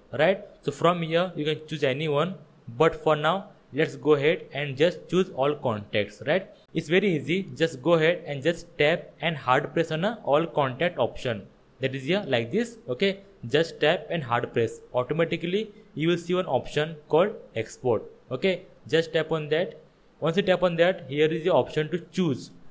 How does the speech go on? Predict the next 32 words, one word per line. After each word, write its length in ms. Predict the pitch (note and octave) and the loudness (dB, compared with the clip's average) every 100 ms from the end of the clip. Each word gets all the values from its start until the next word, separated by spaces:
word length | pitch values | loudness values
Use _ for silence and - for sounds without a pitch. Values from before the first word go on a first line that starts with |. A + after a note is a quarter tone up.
| - A#2+ | -14 2
the 160 | D#3 | 4
data 600 | D3+ B2+ B2 D#3+ F3+ F#3+ - | 4 2 2 2 2 0 -2
to 80 | |
be 120 | C#3 E3+ | 0 0
shared 440 | - D3 D#3 - C3+ | 4 4 4 2 0
along 260 | C3+ D3 | 2 2
with 160 | D3 C3 | -2 -2
the 140 | G3+ G#3 | -2 0
contacts. 560 | B2 A2+ G#2 A2 - B2 | -2 -2 -2 -2 -2 -4
Okay, 320 | D3+ G#3 G#3 - - | 0 0 -2 -20 -8
choose 300 | - F#3 D3 | 0 0 2
that 400 | D#3 F#3 G3 - _ | 2 2 0 -12 _
and 200 | C3+ C#3 | -12 0
just 280 | C#3+ E3+ - | 2 2 0
tap 220 | D3+ C#3+ | -4 0
on 180 | F#3 A#3 - - - A#2+ | -2 -2 -6 -20 -16 0
done. 260 | B2+ G2 F#2 - _ _ - | 0 0 -4 -18 _ _ -2
Once 200 | D3 D3+ | -2 0
you 60 | |
do 100 | E3+ | -2
that, 380 | E3 E3+ F3 F3 | 0 0 0 -4
so 140 | - D#3 | -4 -2
here 260 | C#3+ D#3 | 4 4
is 100 | E3 | 4
your 120 | F3 E3+ | -2 -2
contact 560 | D3 C3 D3+ D3+ - | -2 0 -2 -2 0
card 320 | C3+ C3+ D3 - | 4 4 2 -2
ready 380 | A#2+ A#2 D3 F#3+ - | 0 2 0 -4 -6
with 160 | C3+ E3+ | 0 2
a 240 | A3+ - - | 2 -2 -14
share 340 | - C#3 D#3 | 0 2 2
menu. 380 | D3+ A#2+ A2+ G#2+ | 0 -4 -2 -6